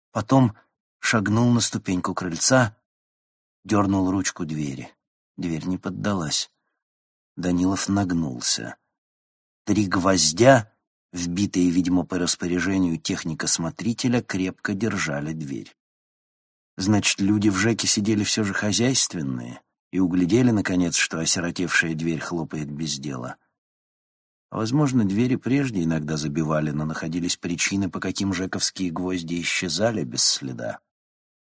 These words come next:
Ни гвоздодёра, ни кусачек у Данилова не было. Сняв перчатки, Данилов попытался раскачать гвозди, но только ободрал до крови пальцы.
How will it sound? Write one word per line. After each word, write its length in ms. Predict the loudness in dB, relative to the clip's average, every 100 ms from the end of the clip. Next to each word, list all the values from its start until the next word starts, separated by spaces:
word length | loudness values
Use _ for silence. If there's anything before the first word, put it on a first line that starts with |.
| _
Ни 160 | 0 2
гвоздодёра, 720 | 4 4 6 6 8 8 8
ни 160 | 6
кусачек 520 | 4 4 4 2 0
у 40 | 2
Данилова 420 | 6 8 8 6
не 260 | 6 4 0
было. 360 | -4 -10 -12 _ _ _ _ _ _ -4
Сняв 340 | 2 2 4
перчатки, 560 | 0 2 6 6 6 2
Данилов 420 | 6 8 6 4
попытался 480 | -4 2 2 4 2
раскачать 600 | 2 0 2 2 2 2
гвозди, 400 | 0 0 0 -2
но 120 | 0
только 320 | -2 -2 0
ободрал 460 | 0 0 2 2 2
до 140 | -2
крови 340 | -4 -6 -4
пальцы. 640 | -6 -4 -4 -2 -2 -2 -8